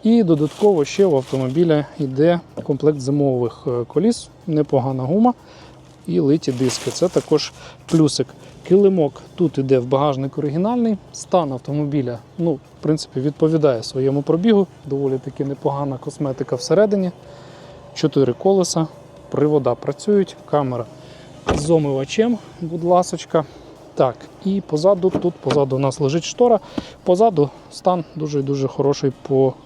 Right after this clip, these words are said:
е, шкірі, по сидінням повністю. Та, тут є інвертор, сто п'ятдесят ватт, двісті тридцять вольт, два U S B роз'ємчика. Як бачите, є такі заглушечки, не завезли сюди підігріви задніх сидінь. Ну,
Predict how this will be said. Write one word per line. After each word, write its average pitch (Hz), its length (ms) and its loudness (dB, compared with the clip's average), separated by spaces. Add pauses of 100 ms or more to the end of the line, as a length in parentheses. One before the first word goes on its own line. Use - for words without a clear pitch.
(100)
е, 131 180 -10
шкірі, 165 400 0
по 131 360 -4
сидінням 160 540 -4
повністю. 156 540 0 (440)
Та, 139 180 2
тут 185 280 -4
є 185 80 4
інвертор, 208 580 2
сто - 260 -4
п'ятдесят 160 540 -2
ватт, 160 240 4
двісті 156 340 -6
тридцять 156 460 -4
вольт, 202 420 2
два 147 220 4
U 139 260 0
S 143 60 0
B 139 280 -6 (560)
роз'ємчика. 165 800 2 (100)
Як 139 140 -4
бачите, 135 320 -4
є 139 180 2
такі 143 340 0 (380)
заглушечки, 151 800 0 (280)
не 151 280 0
завезли 147 460 2
сюди 143 260 -6
підігріви 143 480 0
задніх 131 380 -2
сидінь. 127 340 -10 (100)
Ну, 185 140 -6